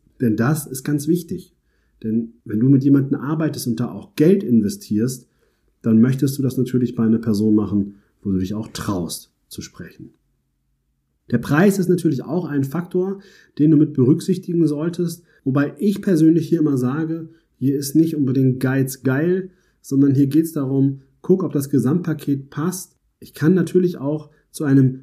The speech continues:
relativ günstigen Coach gehen und sagen, super, ich spare hier noch eine Menge Holz.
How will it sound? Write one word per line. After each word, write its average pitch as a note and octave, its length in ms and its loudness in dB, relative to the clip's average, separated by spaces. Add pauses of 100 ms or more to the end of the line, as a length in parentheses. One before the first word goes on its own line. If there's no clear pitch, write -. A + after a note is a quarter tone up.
relativ D#3 440 0
günstigen E3+ 480 0
Coach D#3 400 -4
gehen C#3+ 400 0 (260)
und B2 160 -2
sagen, C3 300 0
super, D3+ 360 0
ich C3 120 -2
spare E3+ 400 -4
hier D#3+ 160 0
noch C#3 160 -2
eine C#3 120 2
Menge C#3 380 2
Holz. F3 440 -2